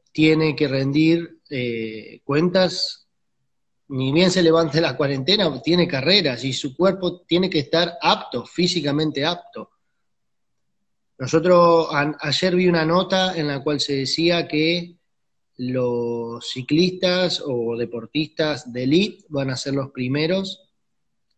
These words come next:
en, en estar autorizados de hacer un entrenamiento. Ahora, mi pregunta es, ¿qué son inmunes ellos?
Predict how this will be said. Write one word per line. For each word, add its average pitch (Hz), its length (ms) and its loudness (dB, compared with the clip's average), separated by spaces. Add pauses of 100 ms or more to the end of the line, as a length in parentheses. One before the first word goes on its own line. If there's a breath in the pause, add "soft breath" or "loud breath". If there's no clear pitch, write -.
en, 110 800 -10 (600)
en 120 120 -10
estar 139 260 -4
autorizados 135 720 -4
de 123 80 -6
hacer 131 180 -8
un 127 140 -6
entrenamiento. 113 800 -10 (840)
Ahora, 131 720 0 (220)
mi 131 160 -4
pregunta 151 440 2
es, 135 240 -2
¿qué 147 100 -2
son 123 560 -8
inmunes 147 640 2
ellos? 180 480 -4